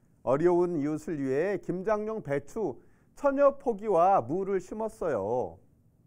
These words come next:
올 가을에 정성껏 담근 김장김치와 함께 따뜻한 온정을 나눌 계획인데요. 사실 배추는 심으면 끝이 아니라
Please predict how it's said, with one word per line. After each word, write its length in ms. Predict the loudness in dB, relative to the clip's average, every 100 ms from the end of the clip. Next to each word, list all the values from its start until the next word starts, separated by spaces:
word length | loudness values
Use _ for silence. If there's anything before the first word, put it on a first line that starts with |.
| _ _ _ _ _
올 220 | 0 2 2
가을에 640 | 4 6 8 8 8 4
정성껏 880 | 0 -4 0 0 0 4 4 4 0
담근 520 | -6 -6 -4 -6 -6
김장김치와 760 | -8 -8 -4 -4 -4 -6 -2 0
함께 460 | 0 -2 -4 -4 -6 -20 _ -4
따뜻한 640 | -2 0 -4 -2 -2 0
온정을 500 | 0 -2 0 0 0
나눌 340 | -2 -2 -4
계획인데요. 880 | -6 -6 -6 -6 -8 -6 -4 -4 -8 -14 _ _ _ _ _
사실 640 | 2 2 2 4 4 2
배추는 500 | 0 0 -2 -6 -6
심으면 760 | -6 -4 -2 -2 -2 0 -2 -6
끝이 380 | -10 -8 -2
아니라 680 | 0 0 0 2 4 2 0